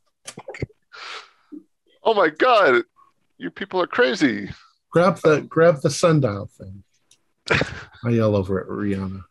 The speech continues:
Speaker 1: So you're gonna run downstairs, Rihanna, and then Archie's gonna exit the door with the guy on the shoulder?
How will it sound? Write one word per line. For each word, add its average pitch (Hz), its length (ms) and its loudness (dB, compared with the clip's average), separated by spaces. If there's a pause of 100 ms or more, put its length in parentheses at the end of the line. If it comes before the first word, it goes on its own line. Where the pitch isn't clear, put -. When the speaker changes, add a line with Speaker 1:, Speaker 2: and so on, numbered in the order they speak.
(560)
Speaker 1:
So - 140 -2
you're 131 100 2
gonna 147 140 4
run 135 180 0
downstairs, 131 540 2
Rihanna, 131 440 2
and 117 100 -2
then 123 100 2
Archie's 131 320 0
gonna 123 200 2
exit 123 300 -4
the 107 80 -6
door 113 260 4
with 110 120 -2
the 104 100 -2
guy 113 220 2
on 127 120 0
the 135 60 -4
shoulder? 160 420 -4